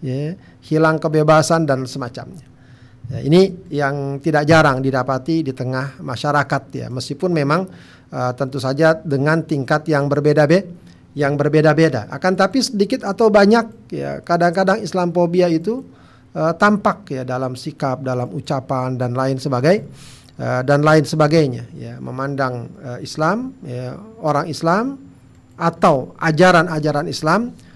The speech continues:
sebagai sebuah ancaman. Sahabat hadirin yang dimuliakan Allah Subhanahu wa taala, kalau kita menarik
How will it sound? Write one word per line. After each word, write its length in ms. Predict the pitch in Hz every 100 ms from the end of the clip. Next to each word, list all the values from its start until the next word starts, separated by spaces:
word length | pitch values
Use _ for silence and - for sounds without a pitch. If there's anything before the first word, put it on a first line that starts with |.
| - -
sebagai 480 | - 147 151 156
sebuah 560 | 147 147 131 131 151 175 - - - - - - -
ancaman. 680 | 156 120 135 117 107 - - - _ - - - - - - - - - - -
Sahabat 320 | 196 262 277
hadirin 240 | 269 302
yang 80 | 277
dimuliakan 480 | 247 233 214 208 202
Allah 160 | 240
Subhanahu 560 | 240 190 226 226 208 190
wa 160 | 190 180
taala, 320 | 190 147 151 156
kalau 160 | 170
kita 240 | 175 214 226
menarik 400 | 220 196 208